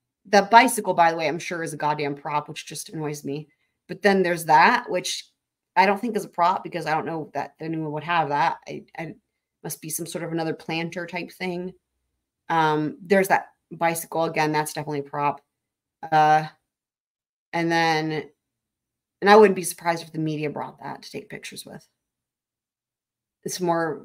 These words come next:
bullshit laying around. And then, and there's that dog toy. So, <laughs> wifey, Jesus. Um,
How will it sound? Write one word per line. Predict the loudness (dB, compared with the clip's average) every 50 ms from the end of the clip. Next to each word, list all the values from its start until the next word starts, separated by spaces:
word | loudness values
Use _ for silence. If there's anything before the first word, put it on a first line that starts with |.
| -20 -20
bullshit | -18 -16 -14 -14 -10 -6 -4 -4 -4 -4 -4 -6 -4 -2
laying | -2 -2 -2 -2
around. | 0 0 0 0 0 0 -2 -4 -6 -8 -10 -14 -20 _ _ _ _ _ _ _ _ _ _ _ _ _ _ _ _ _ _ _ _ -6
And | -2 0 2 2
then, | 2 2 2 0 0 -2 -4 -6 -6
and | -4 -2
there's | 0 0 0 0
that | -2 -4 -2 0
dog | 0 0 0 0 -4 -8
toy. | -6 -6 -6 -6 -8 -14 -14
So, | -8 -2 0 2 2 2 0 -2 -4 -4 -8 -8 _ -20 -20 _ -20
<laughs> | -20 -20 _ _ _ _ _ _ _ -10
wifey, | -10 -10 -10 -14 -18 _ -20 -20 -20 -20 _ _ _ _ _ _ -20
Jesus. | -16 -16 -16 -16 -18 -20 _ _ _ _ -14 -14 -14 -14 -16 -20 _ _ _ _ _ _ _ _ _ _ 4
Um, | 6 8 8 8 6 2 0 -4 -6